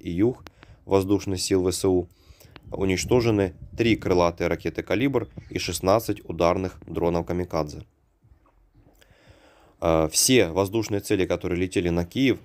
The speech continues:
были уничтожены силами и средствами нашей противовоздушной обороны. Об этом заявила Киевская городская военная администрация. Ударов по столице нанесено не было. Киев в последнее время под очень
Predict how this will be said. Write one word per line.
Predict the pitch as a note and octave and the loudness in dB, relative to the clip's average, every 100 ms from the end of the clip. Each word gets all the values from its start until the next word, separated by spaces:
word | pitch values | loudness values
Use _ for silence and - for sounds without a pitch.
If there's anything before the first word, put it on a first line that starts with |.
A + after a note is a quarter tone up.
| - | -14
были | F2 F#2 A#2 A2+ | -2 2 4 2
уничтожены | F#2+ E2+ E2 - G#2 G2+ F2 | 0 -4 -4 -2 -2 -2 -4
силами | - G2 F#2+ F2 | -2 -2 0 -2
и | |
средствами | - D#2+ - F#2 G2 | -4 -8 0 2 2
нашей | D#2+ F2 - | 0 0 -4
противовоздушной | D#2+ E2 D#2 D#2+ D#2+ D#2+ E2 | -6 -6 -2 -2 -2 -6 -6
обороны. | E2 E2 D2+ F2 - - - _ | -2 -2 -2 -10 -18 -20 -20 _
Об | - B2+ | 0 0
этом | B2 G2 | 2 2
заявила | F2 F2 F#2+ E2+ | 2 2 2 0
Киевская | G2+ G2 - D#2+ | -2 -8 -4 -2
городская | E2 D#2 - F2+ | -2 -4 -2 0
военная | D#2+ D#2 E2+ | 2 0 0
администрация. | D#2 E2 E2 - D#2+ - - - _ _ _ - | -2 -4 -8 -8 -10 -10 -16 -20 _ _ _ -8
Ударов | E2+ A2 C3 A2+ | 2 4 4 0
по | F#2+ | -6
столице | - F2 G2+ G#2 F2+ | -6 -6 -6 -6 -6
нанесено | D#2+ D#2+ - D#2+ F2 F#2+ - _ | -6 -6 -6 -4 -4 -4 -8 _
не | D#2+ D#2 | -2 -2
было. | D2 F2 - _ _ _ _ _ | -2 -8 -12 _ _ _ _ _
Киев | - A2+ G2+ | 2 4 4
в | |
последнее | F2 - F#2 F2 F2 | 0 0 0 2 2
время | F2+ F2+ E2 D#2 - | 2 2 0 -2 -6
под | F2 - | -6 -4
очень | G2+ F2+ E2 D#2 | -2 -2 -4 -8